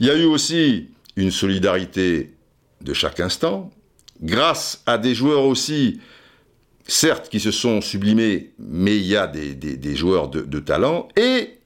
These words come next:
c'est important, en pleine confiance. Donc il y a un assemblage de, de, de, de choses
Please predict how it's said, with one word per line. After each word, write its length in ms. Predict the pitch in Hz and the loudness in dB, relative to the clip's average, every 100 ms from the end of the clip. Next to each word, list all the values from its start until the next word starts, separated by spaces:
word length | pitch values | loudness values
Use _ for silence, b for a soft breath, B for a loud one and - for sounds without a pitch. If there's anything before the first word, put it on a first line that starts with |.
| _ - | _ -8
c'est 220 | 123 - | -6 -4
important, 560 | 90 98 - 180 208 226 B B B B _ - | -2 -2 -2 -2 -4 -8 B B B B _ 0
en 140 | 139 | 0
pleine 360 | - 226 247 214 | 0 0 0 0
confiance. 800 | - 165 - 160 - - - - _ _ _ B B B | -4 -4 -4 -6 -6 -8 -8 -14 _ _ _ B B B
Donc 240 | 170 180 | 0 2
il 40 | 165 | 2
y 40 | |
a 60 | 170 | 2
un 80 | 196 | 2
assemblage 880 | 214 202 190 185 180 156 123 - - | 0 0 0 2 4 2 0 -6 -14
de, 280 | 85 95 80 | -2 0 0
de, 160 | 80 | -2
de, 240 | - 78 78 | -4 -2 -2
de 200 | 73 - | 0 -2
choses 640 | - 202 226 175 107 | 2 4 4 2 -6